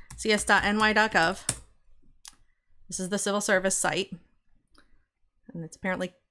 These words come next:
cut off a little bit in your screen, but that's okay. You don't need the whole site to see what I'm doing here. Scroll all the way to the bottom. And there's a thing here where it says, you see it says elms eligible,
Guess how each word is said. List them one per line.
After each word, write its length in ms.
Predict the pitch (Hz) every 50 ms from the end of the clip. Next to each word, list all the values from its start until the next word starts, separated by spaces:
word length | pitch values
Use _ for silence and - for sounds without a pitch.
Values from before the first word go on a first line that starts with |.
| _ _ _ _
cut 160 | - - 196
off 180 | 180 160 170 -
a 60 | 165
little 200 | 160 147 160 156
bit 200 | 165 165 160 -
in 100 | - 180
your 120 | 170 160 170
screen, 360 | - - - - - 170 180
but 100 | 175 -
that's 180 | - - - -
okay. 300 | - - - 110 160 - _ -
You 100 | 180 165
don't 160 | 156 - -
need 140 | - - -
the 80 | 160
whole 100 | - -
site 340 | - - - - - - _
to 100 | - 185
see 160 | 175 - - -
what 100 | - -
I'm 100 | - -
doing 220 | - - - 170
here. 180 | 165 185 - - _ _ _ - - - - - - _
Scroll 320 | _ - - - 214 208 220
all 140 | 226 247 262
the 80 | 285
way 80 | 294 294
to 80 | 302
the 40 | 269
bottom. 420 | 254 254 220 196 196 202 214 254 262 - _ _ _ - - - - _ _ _ _ _ _ _ _ _ _ _ _ _ _
And 180 | - 196 202 196
there's 180 | 190 190 185 185
a 60 | 190
thing 240 | - - 233 233 233
here 180 | 226 220 214
where 100 | 214 208
it 100 | 196 196
says, 340 | - 214 190 185 185 180 -
you 60 | 202
see 140 | 196 - 214
it 120 | 202 196
says 220 | - 208 190 175 - _
elms 440 | 180 185 180 196 208 214 220 220 - -
eligible, 680 | 202 202 208 208 202 214 220 202 208 214 202 208 -